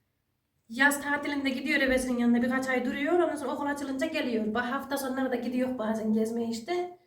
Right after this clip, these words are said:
Sürekli benim yanımda yani Yasin. Biraz şey, ekranlara çıkmaya utanıyor. Bizimle zor konuşuyor zaten. Ekranlara nasıl çıkıp konuşacak? İyi oğlum.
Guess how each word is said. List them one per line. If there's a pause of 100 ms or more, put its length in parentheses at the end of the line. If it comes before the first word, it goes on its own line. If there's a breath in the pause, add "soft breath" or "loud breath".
(140 loud breath)
Sürekli
benim
yanımda
yani
Yasin. (720)
Biraz
şey,
ekranlara
çıkmaya
utanıyor. (880)
Bizimle
zor
konuşuyor
zaten.
Ekranlara
nasıl
çıkıp
konuşacak?
İyi
oğlum.